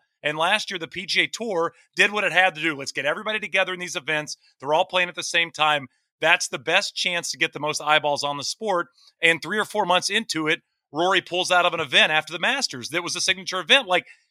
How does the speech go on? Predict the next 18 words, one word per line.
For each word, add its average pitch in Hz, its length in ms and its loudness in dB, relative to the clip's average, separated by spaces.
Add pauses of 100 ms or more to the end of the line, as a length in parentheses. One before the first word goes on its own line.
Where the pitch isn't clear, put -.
you've 208 320 2
gotta 240 300 6
buy 214 200 6
into 269 220 4
this 151 260 -2
if - 80 -8
you're 190 140 -2
a 170 60 2
player 190 500 2 (240)
and 156 140 -4
you're 185 160 0
one 180 140 0
of 170 40 -6
the 170 80 0
faces 165 400 0
of 160 120 -2
the 156 140 -6
tour. 185 460 0